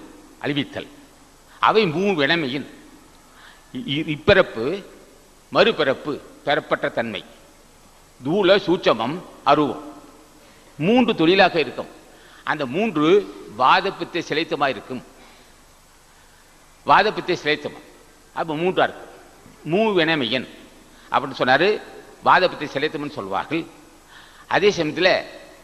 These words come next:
மும்மலம், ஆணவம், கண்மம் ஆகியன, மும்மலம், மலை, ஜல, சுக்கிலன்னு சொல்லுவோம். மூன்று மூன்றா இருக்கும் வினை, மூ வினை. இந்த மூணு வினை நடந்துட்டு இருக்கும்.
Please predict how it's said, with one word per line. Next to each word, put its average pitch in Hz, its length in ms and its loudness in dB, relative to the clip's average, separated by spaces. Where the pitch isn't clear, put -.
மும்மலம், 160 400 2
ஆணவம், 156 460 2
கண்மம் 143 380 -2
ஆகியன, 110 280 -4
மும்மலம், 127 420 0
மலை, 156 240 6
ஜல, 151 160 0
சுக்கிலன்னு 127 380 -8
சொல்லுவோம். 69 260 -16
மூன்று 160 260 -2
மூன்றா 151 280 4
இருக்கும் - 240 -6
வினை, 135 140 0
மூ 135 100 -2
வினை. 113 160 -2
இந்த 170 180 0
மூணு 160 200 -2
வினை 170 200 0
நடந்துட்டு 127 300 0
இருக்கும். - 200 -18